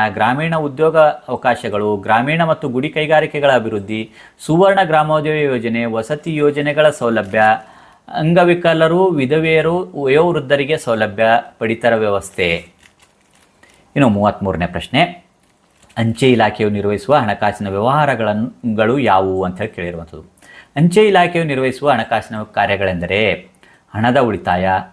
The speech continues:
ಹಣದ ವರ್ಗಾವಣೆ, ಕಿಸಾನ್ ವಿಕಾಸ ಪತ್ರ, ರಾಷ್ಟ್ರೀಯ ಉಳಿತಾಯ ಪತ್ರಗಳು, ಅಂಚೆ ಉಳಿತಾಯ ಖಾತೆಗಳು, ಅಂಚೆ ವಿಮೆ, ಮಾಹೆಯಾನ ತಿರುಠೇವಣಿಗಳು, ನಿವೃತ್ತಿ ವೇತನ,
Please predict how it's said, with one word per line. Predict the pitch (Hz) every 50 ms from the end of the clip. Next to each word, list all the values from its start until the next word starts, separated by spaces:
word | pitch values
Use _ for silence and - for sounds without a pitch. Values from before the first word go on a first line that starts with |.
| -
ಹಣದ | 110 120 151 165
ವರ್ಗಾವಣೆ, | 170 147 123 104 92 101 95 95 92 92 92 92 95 -
ಕಿಸಾನ್ | - - - 95 - - 147 180 185 175
ವಿಕಾಸ | 165 - 135 131 - -
ಪತ್ರ, | 107 - 95 - - - 104 101 101 104 - - - _ _ _ -
ರಾಷ್ಟ್ರೀಯ | 135 143 139 - 156 170 175
ಉಳಿತಾಯ | 160 147 143 - 135 127
ಪತ್ರಗಳು, | 123 - 117 - - 98 92 95 95 98 98 98 95 - _ _ _ _ _ _ _ _ _ _ _ _ -
ಅಂಚೆ | 117 127 127 - 175
ಉಳಿತಾಯ | 170 156 143 135 131 135 131 131
ಖಾತೆಗಳು, | 127 - 110 95 - 101 92 98 98 98 95 95 - - -
ಅಂಚೆ | 123 120 127 123 - - 113 107
ವಿಮೆ, | 98 95 90 95 95 98 104 - - - - - _ _ -
ಮಾಹೆಯಾನ | 135 131 131 147 160 165 165 160 156 151 156 156 165
ತಿರುಠೇವಣಿಗಳು, | 160 - 139 131 143 151 147 - 127 123 117 110 107 95 98 95 95 98 - - - _ _ _ _ _ _ _ _ _ _ -
ನಿವೃತ್ತಿ | 131 131 143 151 165 170 175 - 160
ವೇತನ, | 139 120 110 98 - - 98